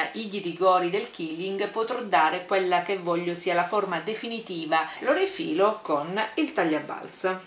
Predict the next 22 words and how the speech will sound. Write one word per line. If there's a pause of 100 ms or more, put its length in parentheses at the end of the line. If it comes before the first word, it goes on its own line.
(580)
Giunti
a
questo
punto,
quello
che
avremo
sarà
un
ovale
di
cartoncino.
La
cosa
che
dovremo
fare
noi
a
questo
punto
è